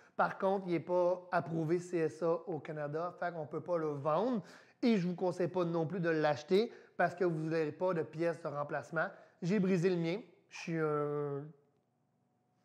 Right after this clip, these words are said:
distributeur de Anvil et de Blackman.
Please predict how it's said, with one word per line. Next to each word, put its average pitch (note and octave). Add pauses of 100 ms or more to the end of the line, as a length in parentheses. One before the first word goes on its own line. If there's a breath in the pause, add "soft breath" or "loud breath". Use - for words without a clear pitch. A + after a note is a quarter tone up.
(100)
distributeur E3+
de D#3+
Anvil E3
et E3+
de D3+
Blackman. D3